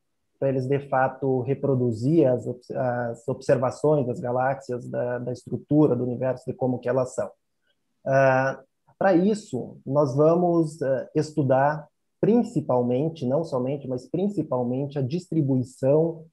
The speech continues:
e a cinemática do hidrogênio molecular nessas galáxias. Nós escolhemos três galáxias, ah, para serem observadas com o telescópio,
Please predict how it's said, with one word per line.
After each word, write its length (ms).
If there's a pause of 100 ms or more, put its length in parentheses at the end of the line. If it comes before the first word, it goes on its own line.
(240)
e 320
a 100
cinemática 960
do 280
hidrogênio 640
molecular 760 (220)
nessas 380
galáxias. 720 (420)
Nós 160
escolhemos 720
três 300
galáxias, 720 (280)
ah, 400
para 120
serem 280
observadas 880
com 200
o 40
telescópio, 1200